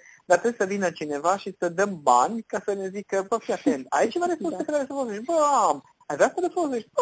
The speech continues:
Speaker 1: m-am gândit, aș putea.” „Nu, vrei să le folosești?” „Da.” Super.
Speaker 2: Corect. <laughs> Corect,
Speaker 1: Și după aia,
Speaker 2: corect,
Speaker 1: eventual, eu, de
Speaker 2: corect.
Speaker 1: exemplu, astăzi am avut o discuție cu o clientă, uh, care mi-a spus, „Zoltan, dacă vorbesc în fiecare săptămână cu tine, știu că mă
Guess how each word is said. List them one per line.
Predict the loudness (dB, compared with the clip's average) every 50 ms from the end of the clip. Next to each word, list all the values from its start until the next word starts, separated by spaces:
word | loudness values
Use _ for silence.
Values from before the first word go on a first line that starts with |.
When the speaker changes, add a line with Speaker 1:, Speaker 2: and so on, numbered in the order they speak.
| 2 4
Speaker 1:
m-am | 4 4 4 2 0
gândit, | -2 -2 -2 -2 -2 -2 0 0
aș | 0 0 0
putea.” | -4 -10 -10 -4 -2 -2 0
„Nu, | 0 0
vrei | 2 2 2 2 0 -2
să | -8
le | -10 -10
folosești?” | -8 -8 -10 -8 -6 -8 -8 -2
„Da.” | 2 4 4 4 4 0 -6 _
Super. | _ _ -8 -4 0 0 0 0 0 -2 -2
Speaker 2:
Corect. | -2 -2 -2 -4 -6 -8 -12 -18 -16 -8 -6
<laughs> | -6 -4 -4 -6 -2 0 0 0 2 2 2 2 2 -2 -4 -4 -8 -12 -16 -14 -12 -10 -10 -10 -10 -14 -18 -20 _ _
Corect, | -4 -2 -2 -2
Speaker 1:
Și | -2 -2
după | -2 2 4 4
aia, | 4
Speaker 2:
corect, | 4 4 2 2
Speaker 1:
eventual, | 0 0 0
eu, | -2
de | -2 -2
Speaker 2:
corect. | -4
Speaker 1:
exemplu, | -4 -4 -4 -4
astăzi | -4 -4 -4 -4
am | -4
avut | -4 -4 -6
o |
discuție | -6 -10 -12 -10 -10 -8
cu | -6 -8
o | -8
clientă, | -8 -8 -8 -8 -8 -8 -8 -8 -8 -8 -10 _ -20 -20 _ _ _ _
uh, | -2 0 0 0 0 -2
care | -2 -2 -2 -2
mi-a | -2 -2 -6
spus, | -6 -6 -6 -4
„Zoltan, | -4 -2 -2 -2 -2 0
dacă | -2 -2 -2 -4
vorbesc | -2 -2 -4 -2 -2 -4 -4 -4 -6 -8
în | -10 -8
fiecare | -6 -6 -4 -2 -2 -2 -2 -2
săptămână | -4 -6 -6 -8 -8 -6 -6 -8 -8
cu | -8 -12 -10
tine, | -8 -8 -8 -6 -6 -8 -8 -10 -14 _ -20 -20 -20 -20 _ _
știu | -20 _ _ -2 -2 -2
că | -2 -2 -4 -2
mă | -2 -4 -6